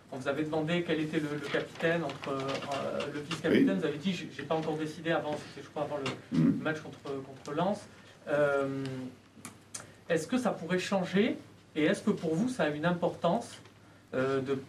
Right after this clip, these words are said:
Speaker 1: par exemple, changer ? On parle beaucoup, par exemple, d'Alvaro. Est-ce que
Speaker 2: Mm-hmm.
Speaker 1: Alvaro pourrait être, euh, prendre de l'importance là-dessus ? Est-ce que c'est juste symbolique, c'est pour montrer aux supporters qu'on les écoute ? Ou est-ce que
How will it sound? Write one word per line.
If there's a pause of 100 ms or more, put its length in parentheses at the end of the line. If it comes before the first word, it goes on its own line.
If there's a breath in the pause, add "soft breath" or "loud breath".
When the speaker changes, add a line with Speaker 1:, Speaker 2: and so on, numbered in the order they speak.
(300)
Speaker 1:
par
exemple,
changer ?
On
parle
beaucoup,
par
exemple,
d'Alvaro.
Est-ce
que
Speaker 2:
Mm-hmm.
Speaker 1:
Alvaro
pourrait
être,
euh, (440)
prendre
de
l'importance
là-dessus ?
Est-ce
que
c'est
juste
symbolique,
c'est
pour
montrer
aux
supporters
qu'on
les
écoute ?
Ou
est-ce
que